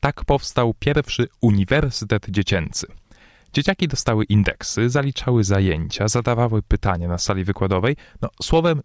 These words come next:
czuły się i zachowywały prawie jak studenci. No,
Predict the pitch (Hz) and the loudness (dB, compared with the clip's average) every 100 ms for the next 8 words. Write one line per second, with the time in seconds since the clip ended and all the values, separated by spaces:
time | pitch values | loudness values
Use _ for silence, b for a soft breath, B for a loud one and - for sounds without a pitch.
0 | _ - 180 190 - 170 160 113 113 104 | _ 0 2 2 2 0 2 2 0 0
1 | 107 101 123 139 135 - - 208 202 170 | 0 0 0 2 0 0 2 2 2 0
2 | 123 - - 107 80 78 - - - _ | 0 -4 0 2 2 -2 -8 -10 -18 _
3 | - | -2